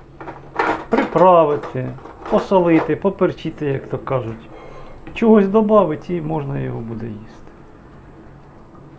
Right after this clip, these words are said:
От такий у нас вийшов результат, дивіться. Трошки соку ви-, ви-, витекло з нього,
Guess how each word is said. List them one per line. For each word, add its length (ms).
От 180
такий 300
у 20
нас 200
вийшов 340
результат, 540
дивіться. 400
Трошки 380
соку 440
ви-, 200
ви-, 140
витекло 500
з 40
нього, 260